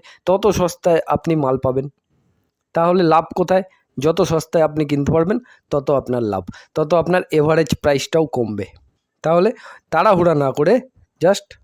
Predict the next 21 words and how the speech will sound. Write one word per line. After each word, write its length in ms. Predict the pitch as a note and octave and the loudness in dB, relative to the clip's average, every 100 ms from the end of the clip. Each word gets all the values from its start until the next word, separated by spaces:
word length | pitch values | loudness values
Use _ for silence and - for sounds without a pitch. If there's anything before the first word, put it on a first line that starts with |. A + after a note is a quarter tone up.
| _ _ _ _ C#3 | _ _ _ _ 0
wait 180 | F#3+ F#3+ F3 | 0 2 0
and 100 | D3+ C3 | 0 0
watch, 220 | D#3 - - - _ _ _ _ _ _ _ - | -2 -2 -12 -16 _ _ _ _ _ _ _ -6
ওয়াচ 180 | C#3+ F3 - | -2 -2 -2
করুন, 200 | G3 G#3+ B3 _ - C#3 | 0 0 -4 _ -8 -2
দেখতে 200 | G3 G3+ C#3 | 0 0 -2
থাকুন। 220 | G#2+ G2 _ _ _ _ - - D3+ | -4 -10 _ _ _ _ -20 -10 -6
একটা 220 | - - A3 | -6 0 2
জায়গায় 320 | F3 F#3+ G#3 G3 | 2 4 4 4
এসে 160 | E3+ A3 D#4+ _ _ - | 4 2 0 _ _ -18
স্টেবল 380 | - G3 - E3+ - | -4 0 2 0 0
হবে, 220 | D#3 C#3+ - _ _ _ _ _ _ - - | 0 0 -4 _ _ _ _ _ _ -14 -6
সেখানে 280 | E3 G3 G3+ | -4 0 0
আপনি 160 | F3+ F#3 - | 2 -2 -2
চান্স 180 | D3 C#3+ - | -4 -4 -4
পাবেন। 220 | G2+ F#2 F#2 _ _ _ _ _ _ _ - - - | -4 -4 -12 _ _ _ _ _ _ _ -20 -10 -4
আপাতত 360 | D#3+ A3 G#3 G#3 G3+ E3 | 0 2 2 2 2 2
যতক্ষণ, 440 | E3+ G3 F3+ E3+ A2+ G#2 | 2 2 4 2 2 0
যতক্ষণ 360 | C#3+ D#3 E3 D3 A2+ | -2 0 0 0 0
চারিদিকে 420 | D3+ D3+ E3 C#3+ A#2+ C#3 | 0 0 0 0 0 0
নেগেটিভিটি, 460 | D#3 D#3 C#3 A2 | 0 0 0 -2